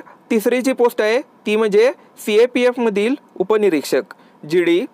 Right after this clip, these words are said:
याच्या एकूण एक हजार तीनशे पंच्याण्णव पोस्ट आहेत. तर मित्रांनो, इथं भरपूर post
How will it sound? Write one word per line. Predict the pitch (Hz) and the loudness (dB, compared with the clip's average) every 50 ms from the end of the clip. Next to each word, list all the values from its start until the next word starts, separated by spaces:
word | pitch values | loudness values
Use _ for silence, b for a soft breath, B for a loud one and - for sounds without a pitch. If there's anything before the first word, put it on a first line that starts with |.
| b b b b b b - | b b b b b b -4
याच्या | 175 175 - 196 190 | -4 0 0 0 0
एकूण | 196 190 - 202 226 262 330 415 - _ _ - | 0 2 2 2 2 2 0 -4 -10 _ _ -2
एक | 196 220 - 262 | 0 0 0 0
हजार | 247 220 220 226 247 269 - | -2 0 0 0 -2 -2 -2
तीनशे | - 220 208 196 - 214 208 254 294 - - _ | -2 -2 -2 0 0 0 0 0 -2 -4 -4 _
पंच्याण्णव | 214 202 196 190 202 190 190 196 | -2 -2 0 0 0 0 0 0
पोस्ट | 185 185 180 160 - - | 0 -2 -2 -2 0 0
आहेत. | 143 131 123 107 - - B B B B B B - | 0 0 0 -2 -6 -14 B B B B B B -2
तर | 175 190 | -2 0
मित्रांनो, | 208 208 220 226 226 226 226 233 240 269 - - _ _ - - | 0 0 0 0 0 0 2 0 0 -2 -4 -10 _ _ -6 -6
इथं | 175 175 214 220 | -4 -2 0 0
भरपूर | 208 214 202 202 - 214 226 | 0 0 0 0 2 0 0
post | 220 - 226 233 - | 2 2 0 0 -2